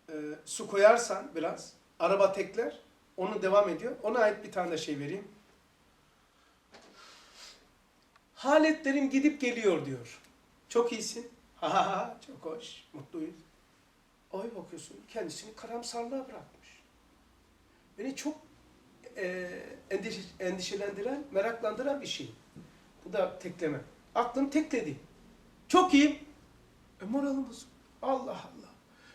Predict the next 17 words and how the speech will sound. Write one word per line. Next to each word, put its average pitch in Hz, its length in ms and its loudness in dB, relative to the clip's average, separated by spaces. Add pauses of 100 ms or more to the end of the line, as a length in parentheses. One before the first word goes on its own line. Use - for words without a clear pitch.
(140)
Ölecek 277 380 -2
gibi 240 160 -8
geliyor. 226 340 -16 (580)
Aklım 262 400 -6
gidiyor. 233 260 -10 (600)
Sokağa 269 440 4
çıkarsam 269 760 2 (320)
aklım 233 400 2
gider. 170 360 -2 (260)
Aklım 247 420 2
giderse 247 840 2 (100)
eve 226 220 2
gelemem. 175 560 0 (240)
Gelemezsem 262 840 2 (320)
"Kız - 220 -2
çocuğum 233 440 -4
ağlar, 240 380 2